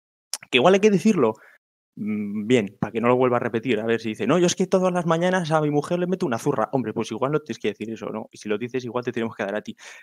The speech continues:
O sea, quiero decir, <laughs> pero luego lo que más gracia me hace es que vas a las redes sociales y hay gente que parece que están ahí escondidos esperando a que alguien diga algo solo para que le moleste. Y contestar directamente. Es como, "Oh, es que a mí me molesta".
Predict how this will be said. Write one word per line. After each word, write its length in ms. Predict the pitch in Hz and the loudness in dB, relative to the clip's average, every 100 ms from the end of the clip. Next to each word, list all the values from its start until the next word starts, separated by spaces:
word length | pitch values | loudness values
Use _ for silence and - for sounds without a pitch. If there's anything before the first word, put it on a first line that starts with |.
| _ _ _ _ _ - - | _ _ _ _ _ -12 -6
O 60 | 135 | 0
sea, 120 | 131 | 2
quiero 160 | 131 131 | 4 2
decir, 180 | 131 127 | 0 0
<laughs> 560 | - - - - - _ - _ _ _ _ - | 2 6 6 6 4 _ -20 _ _ _ _ 2
pero 200 | 117 117 | 4 6
luego 240 | 131 160 | 4 2
lo 140 | 127 120 | 2 2
que 80 | 120 | 2
más 140 | 139 | 2
gracia 200 | 156 160 | 0 -2
me 80 | 160 | -2
hace 140 | 175 143 | -2 -4
es 60 | |
que 100 | - | 0
vas 160 | 120 - | -2 -2
a 80 | 101 | -8
las 120 | 104 | -6
redes 180 | 117 120 | -6 -4
sociales 320 | 139 143 156 | -4 -4 -2
y 40 | |
hay 60 | 151 | -2
gente 400 | - 175 151 160 | 0 -2 -2 -4
que 100 | 117 | -4
parece 200 | 117 147 | -4 -4
que 40 | |
están 200 | 139 147 | -6 -4
ahí 240 | 143 151 156 | -2 -2 -6
escondidos 560 | - 110 127 156 139 - | -6 -4 -2 0 -2 -4
esperando 360 | 123 117 139 143 | -4 0 2 0
a 60 | |
que 120 | 123 147 | 0 0
alguien 240 | 170 147 | 0 0
diga 280 | 165 156 160 | -2 0 0
algo 360 | 175 156 196 190 | 0 -2 -4 -4
solo 220 | 160 165 | -2 -2
para 100 | 127 | -2
que 100 | 113 | -2
le 60 | 110 | -2
moleste. 480 | 113 117 - 104 _ _ _ _ _ _ - | -2 -4 -6 -14 _ _ _ _ _ _ -10
Y 60 | - | -4
contestar 640 | 127 127 127 - 104 - - | -4 -4 -6 -4 -4 -6 -6
directamente. 560 | 117 117 101 95 - | -4 -4 -6 -6 -12
Es 100 | 110 | -14
como, 200 | 107 101 - - - | -8 -10 -10 -14 -2
"Oh, 100 | 196 | 0
es 80 | |
que 80 | 240 | 2
a 60 | 226 | 4
mí 80 | 240 | 4
me 80 | |
molesta". 420 | 214 180 185 117 | 4 2 -2 -10